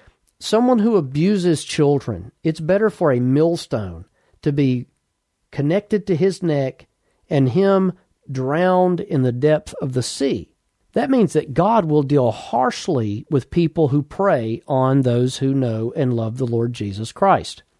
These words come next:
And so this should matter to us because this matters to the Lord Jesus Christ, so much so that he will deal so harshly with people being drowned in the depth of the sea is better than what he would do to them.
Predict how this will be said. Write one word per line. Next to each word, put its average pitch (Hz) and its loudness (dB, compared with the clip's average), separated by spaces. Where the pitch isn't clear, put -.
And 151 0
so 185 0
this 240 0
should 180 -4
matter 151 0
to - -4
us 110 -6
because 135 0
this 131 0
matters 117 -4
to - -4
the 135 0
Lord 127 2
Jesus 113 -4
Christ, 185 0
so 196 2
much 143 4
so 113 -2
that 135 0
he 196 2
will 147 0
deal 196 0
so 202 0
harshly 190 -2
with 147 -2
people 208 -4
being 151 0
drowned 165 0
in 147 0
the 135 -2
depth 151 -2
of 147 -6
the 135 -4
sea 196 -4
is 120 -2
better 127 0
than 139 2
what 143 2
he 143 -2
would 131 -4
do 160 2
to 135 -4
them. 98 -10